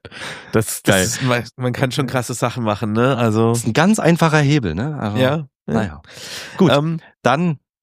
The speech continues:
Speaker 2: lassen wir's auch so stehen. Wollen wir, auf, nee, wir überlassen das, glaub ich, den Zuhörern. Wenn ihr wirklich,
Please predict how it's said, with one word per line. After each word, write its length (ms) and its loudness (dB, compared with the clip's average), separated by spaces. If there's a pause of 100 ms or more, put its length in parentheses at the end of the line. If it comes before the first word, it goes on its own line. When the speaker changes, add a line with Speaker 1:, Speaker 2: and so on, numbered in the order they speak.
Speaker 2:
lassen 340 0
wir's 120 0
auch 100 -2
so 140 -2
stehen. 480 -2 (480)
Wollen 540 0
wir, 240 0 (120)
auf, 140 2
nee, 320 0
wir 180 2
überlassen 420 0
das, 160 -4
glaub 180 0
ich, 80 -6
den 140 -2
Zuhörern. 640 -2 (340)
Wenn 240 2
ihr 400 4
wirklich, 560 0